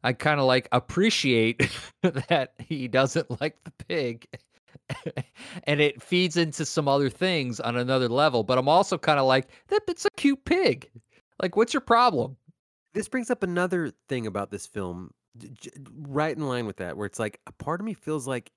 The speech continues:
Speaker 2: i-, i-, in a modern lens looking at this, this, this almost feels like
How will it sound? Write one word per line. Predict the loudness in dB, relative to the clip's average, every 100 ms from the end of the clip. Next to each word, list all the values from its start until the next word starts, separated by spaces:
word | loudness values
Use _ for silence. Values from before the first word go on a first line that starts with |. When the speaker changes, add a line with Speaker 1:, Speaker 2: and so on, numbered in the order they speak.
| _ _ _ _ -20
Speaker 2:
i-, | -20 _
i-, | -20 _ _
in | -6
a |
modern | -2 0 0 0 -4
lens | -6 -6 -10
looking | -10 -12
at | -8
this, | -8 -8 -12 _ _ _ _ _ _ -10
this, | -6 -6 -10 -8
this | -8 -6 -6
almost | -4 -6 -8
feels | -8 -6 -4
like | -4 -6 -10 -20